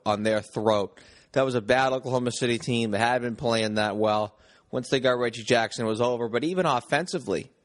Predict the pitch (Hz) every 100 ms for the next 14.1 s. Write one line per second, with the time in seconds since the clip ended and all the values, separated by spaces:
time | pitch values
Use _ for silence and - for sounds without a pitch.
0 | _ _ 120 139 156 - 160 147 - 165
1 | 180 160 120 - 113 107 - 101 95 76
2 | - _ _ - - _ - 120 143 147
3 | 151 147 151 147 156 120 98 90 - 101
4 | 117 123 139 131 123 143 139 - 131 120
5 | 110 139 123 - 151 127 135 131 127 123
6 | 120 131 139 139 139 - - - - 160
7 | - 156 147 139 135 120 - 139 143 -
8 | - 139 131 147 135 139 131 127 104 -
9 | 135 135 113 120 120 - 110 127 139 120
10 | 110 131 110 - 131 131 - 135 123 110
11 | 101 117 127 127 131 _ _ _ _ _
12 | _ 160 156 170 185 143 - 143 139 139
13 | 139 - 139 - 135 131 123 - 139 147